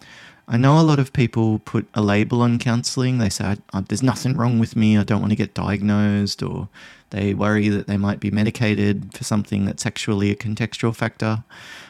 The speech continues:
Um, they might feel embarrassed or ashamed. It's uncomfortable going to talk to a counsellor.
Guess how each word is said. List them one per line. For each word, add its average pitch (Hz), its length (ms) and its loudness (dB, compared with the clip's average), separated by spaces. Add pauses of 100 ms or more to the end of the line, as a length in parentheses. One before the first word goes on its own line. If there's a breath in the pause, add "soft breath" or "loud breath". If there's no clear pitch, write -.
(160 loud breath)
Um, 110 320 0
they 104 120 2
might 104 280 0
feel 107 240 2
embarrassed 127 560 2
or 101 100 0
ashamed. 117 680 0
It's - 320 -8
uncomfortable 117 600 -2
going 107 320 2
to - 120 -14
talk 113 220 -4
to - 100 -8
a 107 40 -8
counsellor. 110 520 -2